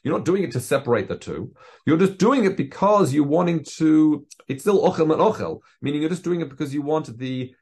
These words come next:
yellow to create this sheen along or color the mustard that's going out with it. Okay?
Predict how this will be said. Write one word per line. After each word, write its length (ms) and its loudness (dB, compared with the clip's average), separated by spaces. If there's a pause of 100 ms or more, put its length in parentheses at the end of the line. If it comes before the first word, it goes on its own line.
yellow 420 0
to 220 -10
create 400 -2
this 160 -10
sheen 480 -2
along 420 -2
or 200 -4
color 420 -4
the 320 -6
mustard 380 -6
that's 120 -12
going 280 -4
out 200 -8
with 160 -6
it. 100 -14 (180)
Okay? 300 -2